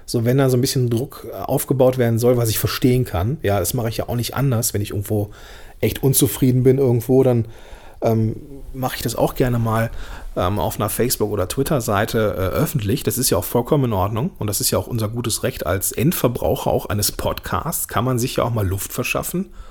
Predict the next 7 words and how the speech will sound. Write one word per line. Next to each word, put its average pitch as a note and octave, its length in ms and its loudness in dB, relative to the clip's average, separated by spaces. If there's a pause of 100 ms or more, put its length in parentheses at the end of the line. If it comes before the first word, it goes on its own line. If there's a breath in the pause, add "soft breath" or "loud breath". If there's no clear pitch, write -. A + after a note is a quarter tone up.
Vollkommen E3+ 540 2
in D3 80 0
Ordnung. A#2 440 -2 (760 loud breath)
Aber A#2 560 2 (300)
dann A2+ 180 -4
bitte A#2+ 280 -4
mit, A#2 180 -2